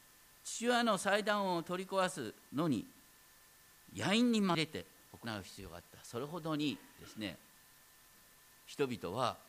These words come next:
イスラエルの人々はバールを恐れていた。しかもですね、これはここにある意味で神様のユーモアが書いてあるんですけどもね、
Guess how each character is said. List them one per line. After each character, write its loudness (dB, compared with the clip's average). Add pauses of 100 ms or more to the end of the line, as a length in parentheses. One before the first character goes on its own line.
(120)
イ -12
ス -10
ラ -2
エ 0
ル -2
の -6
人 -12
々 -6
は -2 (340)
バ -2
ー -2
ル -6
を -12 (120)
恐 -12
れ -6
て -18
い -18
た。 -20 (2500)
し -10
か 6
も 4 (260)
で -12
す -14
ね、 0 (500)
こ -6
れ 4
は 4
こ -12
こ 0
に 2 (160)
あ -2
る -2
意 0
味 0
で -8
神 -2
様 -2
の -2
ユ 0
ー 2
モ 2
ア -
が -8 (120)
書 -2
い -4
て -12
あ -8
る -8
ん -6
で -14
す -18
け -16
ど -16
も -10
ね、 -6